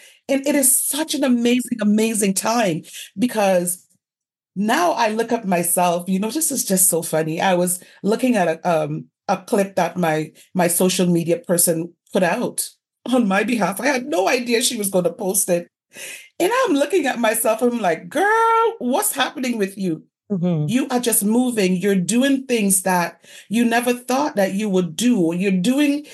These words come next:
Speaker 1: you're, you're, you're in places, you're in spaces that God opened up for you because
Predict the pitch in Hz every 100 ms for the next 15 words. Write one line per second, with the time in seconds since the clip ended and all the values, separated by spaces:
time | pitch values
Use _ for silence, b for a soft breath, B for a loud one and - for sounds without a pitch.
0 | B B 226 220 202 220 202 214 214 220
1 | - 226 226 294 - 202 - - 170 180
2 | 214 226 226 - - 269 311 294 - 190
3 | 160 147 - - _ _ _ - 190 165
4 | 151 220 208 202 190 208 202 190 180 180
5 | 180 175 165 170 - 226 175